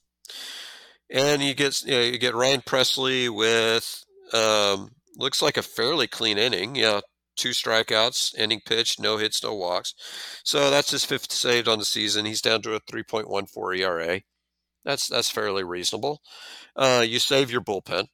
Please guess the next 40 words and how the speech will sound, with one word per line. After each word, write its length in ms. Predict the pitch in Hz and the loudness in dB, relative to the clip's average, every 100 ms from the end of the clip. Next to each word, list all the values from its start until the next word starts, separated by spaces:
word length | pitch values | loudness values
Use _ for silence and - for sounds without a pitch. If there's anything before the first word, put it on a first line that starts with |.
| _ _ _ _ - | _ _ _ _ -8
So 340 | - 117 117 | 0 4 2
tomorrow, 520 | - 120 120 127 123 | 2 0 4 4 4
uh, 340 | 123 123 107 98 | 2 4 4 2
tomorrow, 520 | - 113 127 127 120 | 0 0 4 4 4
whenever 380 | 110 110 113 110 | 4 2 2 0
you 180 | 107 107 | -4 -4
face, 480 | 107 107 107 - | 0 2 2 -2
you 120 | 120 104 | -2 -2
know, 280 | 98 90 87 _ _ _ _ 349 - | 0 -2 -6 _ _ _ _ _ -16
the, 440 | - - 104 107 98 | -12 -12 -4 0 2
uh, 340 | 101 92 101 | 2 2 0
a 60 | 104 | -2
weaker 440 | 107 123 123 104 | -2 -2 -2 0
Angels 320 | 107 104 101 | 0 0 -4
pitcher 320 | - 101 113 | -6 -4 -6
'cause 180 | 113 98 | -6 -2
you 60 | 98 | 0
had 100 | 95 | 0
Ohtani 460 | 85 - 113 98 | 0 0 2 0
going 180 | 90 87 | -2 -4
tonight, 360 | 82 82 92 - _ _ - - - - - - | -4 -2 -2 -4 _ _ -20 -18 -18 -20 -20 -8
you've 220 | 165 180 | -6 -2
got 280 | 151 131 - | 0 0 -2
pretty 180 | 127 | -4
much 200 | 117 113 | 0 0
your 100 | 113 | 0
whole 180 | 104 101 | -4 -6
bullpen. 420 | 87 90 - - - _ _ _ _ - | -8 -12 -10 -12 -12 _ _ _ _ -8
So 200 | - 107 | -2 2
Wednesday 340 | 120 123 143 | 2 4 6
night, 280 | 120 120 123 - | 8 6 4 -2
if 180 | 104 - | -4 -4
you're 200 | 117 113 | -4 -2
listening 340 | 113 110 117 | 0 0 0
to 120 | - 110 | -2 0
this 200 | 113 - | 0 2
on 120 | 104 | -2
Thursday, 520 | - 110 104 107 104 | -4 -4 -2 2 0
the 140 | 98 117 | 0 0
Astros 500 | 139 - 127 117 | 2 0 0 -2